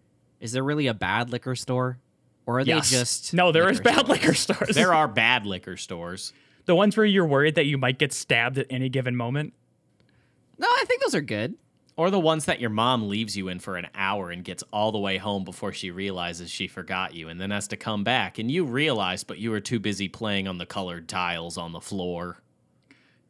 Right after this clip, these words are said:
Speaker 2: Is that what you were upset about earlier?
Speaker 3: No, but, I mean,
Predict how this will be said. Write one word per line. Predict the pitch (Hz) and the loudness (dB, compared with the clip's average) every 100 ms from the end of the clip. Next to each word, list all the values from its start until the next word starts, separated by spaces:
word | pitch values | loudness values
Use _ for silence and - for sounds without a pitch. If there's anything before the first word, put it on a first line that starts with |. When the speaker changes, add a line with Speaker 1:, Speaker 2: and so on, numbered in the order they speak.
| _ _ _ _ _ _ 151 | _ _ _ _ _ _ -2
Speaker 2:
Is | 131 | 2
that | 156 | 2
what | 214 226 | 2 0
you | |
were | 208 | 0
upset | 190 - 170 | 0 -2 -2
about | 185 202 | -2 -4
earlier? | 202 208 214 233 _ _ _ _ _ _ _ _ _ _ _ - | -4 -4 -6 -8 _ _ _ _ _ _ _ _ _ _ _ -4
Speaker 3:
No, | 175 220 208 208 196 _ _ _ | 2 4 4 2 -2 _ _ _
but, | - 269 254 - - | 0 4 4 2 0
I | 190 | 2
mean, | 190 185 170 | 2 2 0